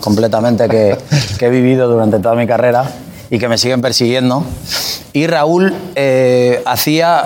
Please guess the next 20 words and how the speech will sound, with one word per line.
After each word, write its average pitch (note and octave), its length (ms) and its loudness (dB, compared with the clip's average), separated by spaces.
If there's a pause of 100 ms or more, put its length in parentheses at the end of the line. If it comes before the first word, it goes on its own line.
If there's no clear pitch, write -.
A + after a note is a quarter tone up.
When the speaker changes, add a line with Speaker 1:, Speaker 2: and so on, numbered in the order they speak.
(360)
Speaker 1:
aproximadamente D#3+ 760 0
dieciséis C#3 720 2
versiones D3+ 800 0
del, A2+ 580 2
de A#2 200 2
cada, A2+ 260 0
del A#2+ 320 0
guión C#3+ 320 2
de E3 80 -2
cada C3+ 200 -2
capítulo. G#2+ 540 0 (180)
Speaker 2:
Claro. F2+ 260 -2 (160)
Speaker 1:
Y D3+ 100 -2
cuando E3 260 0
llegábamos D3 560 0 (140)
a C#3+ 140 0
rodar C#3 360 2
ese C3+ 240 0
día, D#3+ 540 0
eh, A#2 720 4